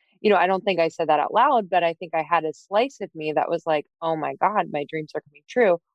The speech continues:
which they are. And dreams aren't always, like, just pristine and, like, exactly how you imagine them to be.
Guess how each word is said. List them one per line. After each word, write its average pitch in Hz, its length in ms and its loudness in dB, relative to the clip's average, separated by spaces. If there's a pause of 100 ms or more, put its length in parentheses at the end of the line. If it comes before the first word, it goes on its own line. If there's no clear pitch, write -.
(120)
which 214 320 0
they 185 200 2 (140)
are. 196 320 2 (120)
And 180 520 -4 (260)
dreams 233 340 -2
aren't 196 380 -2
always, 180 580 0 (720)
like, 165 320 2 (480)
just 185 400 0 (500)
pristine - 1040 -4 (180)
and, 160 800 0 (160)
like, 180 240 4
exactly 170 580 0
how 170 140 2
you 170 180 0
imagine 156 500 -2
them 143 340 -4
to - 60 -16 (140)
be. 196 440 0